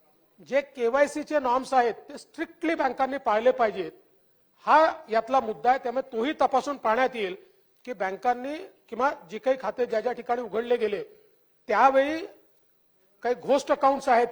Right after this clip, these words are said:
का किंवा केवायसीचं पूर्ण त्यांनी नीट पालन केलं आहे की नाही, याची पण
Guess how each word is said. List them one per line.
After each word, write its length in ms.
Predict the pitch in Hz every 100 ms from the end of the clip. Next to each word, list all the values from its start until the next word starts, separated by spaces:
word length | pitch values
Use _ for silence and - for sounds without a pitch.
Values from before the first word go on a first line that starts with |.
| -
का 220 | 196 180 - _ _ _ _
किंवा 320 | 214 247 277
केवायसीचं 720 | 277 240 226 254 247 269 285
पूर्ण 300 | 277 254 247
त्यांनी 320 | 262 240 254
नीट 220 | 254 254 -
पालन 260 | - 220 285
केलं 220 | 285 269
आहे 100 | 262
की 140 | 254 226
नाही, 160 | 190 190 _ _
याची 200 | 202 240
पण 220 | 247 277